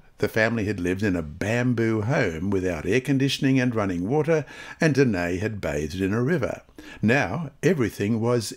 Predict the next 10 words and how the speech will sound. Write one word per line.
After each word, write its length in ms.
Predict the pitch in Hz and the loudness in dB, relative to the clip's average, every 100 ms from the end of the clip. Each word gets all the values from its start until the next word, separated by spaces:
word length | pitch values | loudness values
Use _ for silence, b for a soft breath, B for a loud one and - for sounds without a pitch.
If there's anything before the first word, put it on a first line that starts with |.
| - | 0
in 380 | 156 120 95 113 | 2 2 0 0
the 140 | 123 | 0
house. 600 | 135 160 - - - - B B B B - | 0 -2 -4 -8 -12 -12 B B B B 2
Danae 400 | 113 87 92 95 | 2 4 2 0
thanked 460 | - 135 104 - | 0 0 0 -4
God 400 | 165 180 95 120 | -2 2 2 0
for 100 | - | -2
the 140 | 123 123 | 0 2
new 320 | 113 92 90 | 2 2 0
home. 560 | 139 170 - - 131 | -2 -4 -6 -8 -12